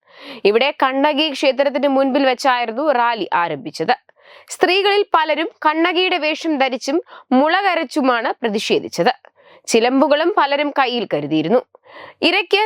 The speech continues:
നീതി ലഭിക്കണമെന്നാവശ്യപ്പെട്ട് സർക്കാരിനെതിരെ ശക്തമായ പ്രതിഷേധമാണ് ബി ജെ പി നേതാക്കൾ തീർത്തത്. പ്രതിഷേധത്തെ നേരിടാൻ ഇരുന്നൂറിലധികം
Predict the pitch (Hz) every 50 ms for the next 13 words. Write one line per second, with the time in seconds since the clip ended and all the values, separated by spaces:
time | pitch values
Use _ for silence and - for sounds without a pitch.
0 | 359 320 320 320 349 370 349 403 381 359 294 277 - - 349 339 349 330 330 330
1 | 320 302 302 294 302 302 311 - - 320 - 302 285 254 285 330 339 - 320 302
2 | - - 311 302 302 294 285 294 277 262 277 277 277 277 - - 294 277 - _
3 | - 330 311 302 302 294 294 269 254 269 254 233 262 - 311 294 285 311 302 294
4 | 277 247 226 247 330 480 - - - - - - 214 247 285 311 277 349 370 320
5 | 294 349 330 311 311 302 294 294 277 - - - - - _ - - 190 160 147
6 | - - 156 170 196 - _ _ _ _ _ _ _ - - - _ - 202 208
7 | 208 226 277 294 262 277 254 294 285 277 277 277 277 285 277 285 294 320 330 -
8 | 269 262 285 269 311 311 320 330 311 311 294 269 285 262 277 277